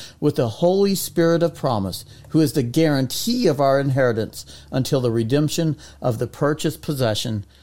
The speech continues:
to the praise of his glory. You see, he purchased us and he sealed us with his Holy Spirit,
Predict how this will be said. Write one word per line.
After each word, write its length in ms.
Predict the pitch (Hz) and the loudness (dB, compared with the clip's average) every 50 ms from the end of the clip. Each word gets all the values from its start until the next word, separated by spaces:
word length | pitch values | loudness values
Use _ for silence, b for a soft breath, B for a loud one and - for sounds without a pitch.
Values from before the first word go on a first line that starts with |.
| b b _ | b b _
to 100 | - 127 | -6 -4
the 100 | 113 110 | -4 -4
praise 640 | - - - - 127 123 123 123 120 120 110 110 - | -4 -4 -2 0 2 2 2 2 0 -2 -2 -6 -12
of 240 | - - 127 110 107 | -12 -10 -10 -8 -8
his 240 | 113 110 98 - | -8 -8 -8 -10
glory. 480 | - - 117 107 104 95 85 82 85 - b b b b b b | -10 -8 -6 -4 -4 -4 -6 -8 -12 -16 b b b b b b
You 80 | - 117 | -10 -4
see, 120 | - 143 | -4 -2
he 200 | 123 - - 131 | -2 -2 -2 -4
purchased 720 | 113 - - - 160 151 175 165 - 147 117 - - - - | -4 -6 -4 0 0 0 0 0 0 -2 -2 -2 -4 -2 -2
us 300 | 107 85 95 - - - B B B B B B | -2 -2 -4 -8 -16 -18 B B B B B B
and 140 | - 127 123 | 0 0 0
he 100 | 117 110 | 0 0
sealed 540 | - - - - - 180 196 196 190 180 170 | -4 -4 -4 -2 0 2 2 4 2 4 2
us 200 | 151 139 - - | 2 2 2 0
with 160 | 151 135 - | -2 0 0
his 200 | 143 127 117 - | 0 -2 -2 -2
Holy 260 | - 127 127 123 120 | -2 -2 -2 -2 -2
Spirit, 480 | 104 - - - 107 90 71 - - | -4 -6 -4 -4 -4 -4 -4 -6 -10